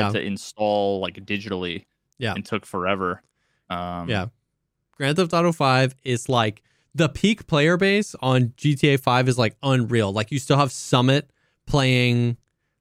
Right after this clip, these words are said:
Speaker 1: like, uh, o-, R P servers. Like, there, it's insane the amount of people playing.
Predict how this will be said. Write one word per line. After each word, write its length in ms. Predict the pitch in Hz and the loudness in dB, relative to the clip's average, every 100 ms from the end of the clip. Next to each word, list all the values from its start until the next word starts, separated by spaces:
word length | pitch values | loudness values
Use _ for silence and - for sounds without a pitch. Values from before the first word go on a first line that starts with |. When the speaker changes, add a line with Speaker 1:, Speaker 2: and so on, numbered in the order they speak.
| - | -4
Speaker 1:
like, 360 | 120 113 110 - | 0 0 -2 -2
uh, 400 | 117 110 110 110 - | 2 4 4 2 -2
o-, 140 | 135 - | -8 -2
R 160 | 127 | 0
P 180 | 131 135 | 2 0
servers. 500 | 123 135 123 131 123 | 2 2 4 2 2
Like, 140 | 123 110 | 0 0
there, 160 | 127 | 0
it's 200 | 127 - - | 0 -2 -2
insane 800 | 151 143 131 - - 135 139 | 2 2 0 -4 2 4 4
the 100 | 139 | 4
amount 240 | 127 127 123 | 4 4 2
of 80 | 123 | 0
people 240 | 123 123 | -2 -4
playing. 460 | - 113 123 170 | -4 -4 -4 -4